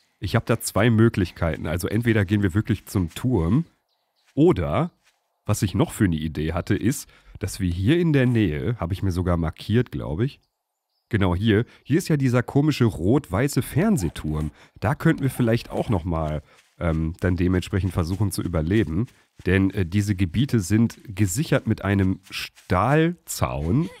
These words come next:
Ich glaube, der hält schon recht viel ab. Und könnten uns dann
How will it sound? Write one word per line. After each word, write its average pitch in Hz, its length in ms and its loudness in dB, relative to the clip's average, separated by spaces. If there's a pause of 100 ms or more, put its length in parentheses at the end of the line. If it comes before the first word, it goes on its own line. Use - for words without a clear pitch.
(140)
Ich - 160 -14
glaube, 98 280 0
der 90 100 2
hält 95 260 0
schon 90 240 0
recht 87 460 -4
viel 90 180 0
ab. 127 160 -2 (1300)
Und 90 220 -4
könnten 98 340 -2
uns 95 260 -2
dann 90 240 0